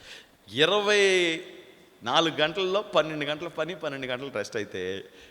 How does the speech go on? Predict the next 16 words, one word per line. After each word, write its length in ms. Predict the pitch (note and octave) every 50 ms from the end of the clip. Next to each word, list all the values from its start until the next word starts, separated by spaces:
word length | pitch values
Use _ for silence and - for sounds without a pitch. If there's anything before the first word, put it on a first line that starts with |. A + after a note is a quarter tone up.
| - _ G#2+
ఈడు 160 | A2 A2 A2
పాపం 340 | A2 A2+ G2 F#2+ G#2 G2 F#2 -
పన్నెండు 260 | F#2+ F#2 G#2 A#2 B2
గంటల 340 | A#2+ C3 B2 A#2+ A#2+ B2+ - - - - - - _ _ _ _ _ - - - _
ఇంకా 260 | G2+ - - G#2+ A#2+
ఎక్కువ 260 | C#3 C#3 C3 - C#3+ C3
గంటలు 240 | C#3+ B2+ B2 C3+
చేసేస్తాడు 320 | B2+ B2 B2 B2 - G2 F#2
పాపం. 220 | - F#2 - - - - - - _ _ _ _ - _ _ _ _ _ _ _ _ -
ఉందా? 200 | A2 B2 C#3+ - - - - - - _ _ _ - - - _ _ _ _ _ _ _ _ _ _ _ -
శాంతి 320 | - G2+ G#2 A#2 B2+ C#3
ఉందా? 180 | C3+ C3+ D3 - - - - - - _ _ _ _ _ _ _ _ _ _ _ _ _ _ _ _ _ _ _ _ _ _ _ _ _ _ _ -
ఇంటికి 220 | B2+ D3+ F3+ F3
వచ్చి 140 | E3+ E3+ -
ఏమంటాడు 260 | D#3+ E3 E3 E3 E3
సార్? 160 | D3+ E3 F3+